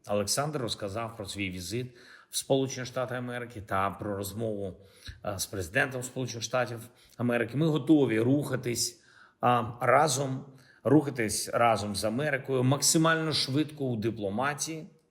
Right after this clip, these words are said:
у нашій взаємодії. Ми розраховуємо, що Сполучені Штати, Європа, всі інші наші партнери, які реально хочуть миру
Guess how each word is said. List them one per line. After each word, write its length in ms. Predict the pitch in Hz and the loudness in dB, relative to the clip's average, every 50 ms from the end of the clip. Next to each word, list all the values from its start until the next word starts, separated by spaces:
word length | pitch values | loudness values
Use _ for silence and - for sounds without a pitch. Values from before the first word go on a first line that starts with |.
| _ _ _ _ _ _ _ _ | _ _ _ _ _ _ _ _
у 120 | 170 156 | 6 8
нашій 320 | 143 135 135 123 - - 123 | 8 8 8 6 4 0 0
взаємодії. 800 | 113 95 107 110 104 101 101 98 92 98 131 151 156 160 160 143 | -2 -2 0 0 0 -2 -2 -4 -4 -2 -2 -2 -2 -2 -2 0
Ми 280 | 127 135 135 127 123 - - - - - | 2 2 2 2 0 -4 -10 -18 -4 4
розраховуємо, 1000 | - 131 143 156 147 131 143 - - - - 170 165 156 127 120 113 107 104 104 | 8 10 10 10 10 8 6 4 4 2 2 2 2 2 2 2 0 0 0 0
що 560 | 101 - - - - - 123 117 110 101 92 - - - - - - _ | -2 -4 -6 -6 -2 0 0 0 0 -2 -6 -10 -18 -20 -20 -20 -14 _
Сполучені 680 | - - - - 135 143 143 135 - - 120 117 107 | -4 -4 2 4 4 4 4 0 -2 -2 -4 -4 -2
Штати, 640 | - - - - 147 147 151 147 - 147 143 139 131 - - - - _ _ _ - - - | -4 -4 0 2 2 2 2 0 -4 -4 -6 -6 -8 -12 -18 -20 -20 _ _ _ -20 -6 -4
Європа, 920 | 107 101 117 117 117 123 139 147 160 156 151 - 143 143 139 135 135 131 - - - _ _ _ - - | 0 2 2 2 6 6 8 8 8 6 4 2 0 0 0 -2 -6 -10 -12 -18 -20 _ _ _ -14 -4
всі 600 | - - - - 156 151 147 139 139 143 - 135 | 0 2 2 4 4 4 4 2 0 -2 -4 -4
інші 300 | 139 135 120 - 104 107 | -4 -4 -4 -4 -2 0
наші 280 | 104 95 92 - - 85 | 0 0 0 0 -4 0
партнери, 680 | - 120 123 120 123 139 143 143 143 139 143 139 131 131 214 | 2 2 2 2 0 -4 -4 -2 -2 -2 -4 -4 -6 -8 -6
які 300 | 113 110 107 - 131 127 | -6 -6 -4 0 4 4
реально 320 | 127 131 127 123 120 120 | 6 6 4 2 -2 -8
хочуть 440 | 120 - 131 131 123 - 123 113 117 | -6 -4 -4 -4 -4 -4 -8 -8 -6
миру 400 | 117 123 127 127 127 120 120 123 | -4 -2 -2 -2 -2 -4 -4 -8